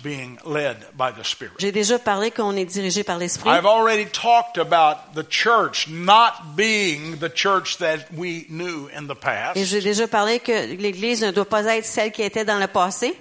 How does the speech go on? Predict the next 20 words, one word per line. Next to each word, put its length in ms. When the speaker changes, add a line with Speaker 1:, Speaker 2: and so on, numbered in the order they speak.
Speaker 1:
Because 580
n-, 160
some 300
of 140
us 300
in 200
Pentecost, 880
Speaker 2:
Parce 160
que 80
certains 320
d'entre 260
nous 140
dans 120
la 100
Pentecôte, 640
Speaker 1:
we 200
know 240
what 200
it 160
is 920